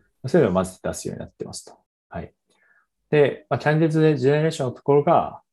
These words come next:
まあ、その、その人に応じて、えー、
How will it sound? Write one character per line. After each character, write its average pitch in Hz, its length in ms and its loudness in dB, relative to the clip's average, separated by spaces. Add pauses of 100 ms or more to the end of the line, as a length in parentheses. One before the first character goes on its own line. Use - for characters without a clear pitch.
(140)
ま 131 80 -4
あ、 - 20 -6
そ 98 100 -8
の、 82 300 -12
そ - 160 -6
の 107 60 -2
人 - 240 -4
に 90 140 -4
応 87 180 0
じ 85 180 -10
て、 - 320 0 (500)
え 82 340 -6
ー、 - 40 -20